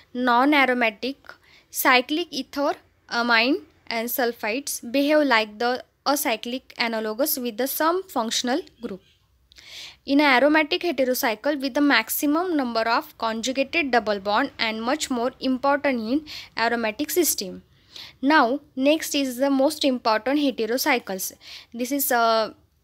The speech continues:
heteroatom containing nitrogen, sulfur, and oxygen, and some example of heterocycles, pyrrole, imidazole, thiazole, uh, fu-, furan. This is some example and structures. Nomenclature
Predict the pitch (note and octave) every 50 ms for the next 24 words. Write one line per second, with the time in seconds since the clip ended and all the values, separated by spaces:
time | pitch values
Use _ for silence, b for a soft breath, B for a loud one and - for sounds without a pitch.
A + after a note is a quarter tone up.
0 | - - A3+ C4 C4 - C4+ C4+ C#4 C#4 B3+ B3 B3 - C4+ C4+ C#4 C4+ C4 C4
1 | C4 B3 B3+ C4 C4 C4 C4 C4 B3+ A#3 A3+ G#3+ - B3 B3 A#3 B3 B3 C4 -
2 | - A#3+ G#3+ - - A#3+ A#3 A3+ A3 G#3+ G3 G3+ G#3 - - C#4+ C4 C4 C#4+ D#4
3 | D#4 D4+ B B B B B B G#3+ A3 A3+ - - D4+ D#4+ D4+ C#4 B3+ A#3 A3
4 | A3+ C4+ C#4 C#4 C#4 - D#4 C#4+ - - A#3 A#3 A#3 - B3+ B3 A3+ - A3+ A3
5 | G#3+ A3 - - A3+ G#3 G#3+ - - C4 D#4 F4+ - - - - - A3+ G#3+ G#3+
6 | G#3+ G#3+ G#3+ G#3 G#3 G#3 G#3 G#3 G#3 B B B B B B B A3+ A3+ A3+ A3+
7 | G#3+ G#3 G#3+ G#3+ G#3 G3 A3+ A3+ A3 G#3+ G#3+ G#3+ - - A3+ G#3+ G3+ G#3 G#3 G#3+
8 | G#3+ G#3 A3 B3 A#3+ A3+ G#3+ G#3 G#3 G#3 G#3 B B B B B B B - G#3
9 | G#3+ G#3 G#3 G#3 G#3 - - B3 A3+ G#3+ G#3+ - C4+ B3 A#3 A3+ A3 G#3+ G#3 G#3
10 | G#3 G#3+ A3 - - - - B B B B B B B - C#4 D4+ F4+ F#4 -
11 | - F4 E4+ D#4+ D#4 C#4+ C#4 B3+ A#3+ C#4+ C#4 C4+ B3+ - C#4 B3+ B3 A3+ A3+ A#3
12 | - - A3 G#3 - - B3+ D4 - - - - - - - b b b b b
13 | b b _ _ _ _ _ _ _ _ _ _ _ _ _ _ _ _ - -
14 | - C4 B3+ B3 B3 A#3 A#3 A3+ A#3 A3+ A#3 A3+ A3 A3 - C4 C#4+ E4+ F4+